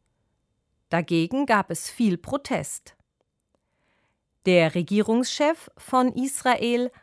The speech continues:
heißt Benjamin Netanyahu. Er hat jetzt gesagt, das Busverbot kommt erstmal nicht.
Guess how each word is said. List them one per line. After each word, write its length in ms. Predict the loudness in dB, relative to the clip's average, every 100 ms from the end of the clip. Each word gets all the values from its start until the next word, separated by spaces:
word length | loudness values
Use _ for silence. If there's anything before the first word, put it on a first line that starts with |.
| _ -4
heißt 480 | 2 2 2 -4 -16 _ -6
Benjamin 920 | 0 4 4 4 4 4 4 2 -2 _ _ -2
Netanyahu. 1080 | 2 2 2 4 4 6 4 4 0 -6 -8 _ _ _ _ _ _ _ _ _ _ -2
Er 300 | 2 2 2
hat 180 | -2 -2
jetzt 380 | -6 -6 -8
gesagt, 600 | -6 -2 0 0 0 -8 _ _ _ _ _ _ _ _
das 240 | -6 -6 -6
Busverbot 840 | -4 -2 0 0 2 2 0 -4 _ _ -2
kommt 440 | 4 4 2 -4 -4
erstmal 580 | -2 -2 0 2 4 4
nicht. 520 | 4 2 -4 -16